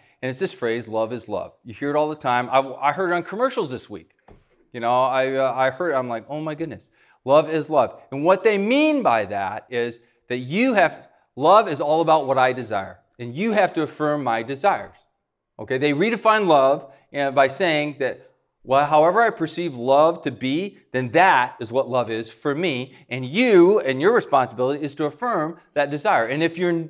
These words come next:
don't do that, then you're unloving. Then you're unloving." When you start to redefine terms, especially like the term love, when you redefine that to mean whatever you want, man, that, that opens it up to the most horrific things possible.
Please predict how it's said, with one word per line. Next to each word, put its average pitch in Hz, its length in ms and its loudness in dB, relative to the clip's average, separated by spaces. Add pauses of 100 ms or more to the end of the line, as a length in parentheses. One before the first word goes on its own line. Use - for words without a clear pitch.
don't 175 260 -4
do 247 160 -4
that, 131 240 -2
then 160 140 -2
you're 143 240 -4
unloving. 135 520 -8 (520)
Then 131 120 -6
you're 139 200 -6
unloving." 139 420 -8 (640)
When 170 160 4
you 262 100 2
start 277 220 6
to 180 80 0
redefine 160 560 0
terms, 160 480 -6 (120)
especially 196 300 -4
like 160 140 0
the 113 60 -18
term 139 280 -4
love, 156 200 4
when 143 100 -2
you 165 100 -6
redefine 151 600 -2
that 190 340 2 (240)
to 143 80 -4
mean 147 220 0
whatever 143 260 4
you 156 160 -2
want, 135 340 -2 (580)
man, 143 340 -2
that, 151 300 2
that 170 200 4
opens 160 300 -4
it 123 80 -4
up 143 320 2
to 135 100 -6
the 123 80 -8
most 123 300 -8
horrific 131 420 -8
things 139 300 -12 (220)
possible. 202 640 -12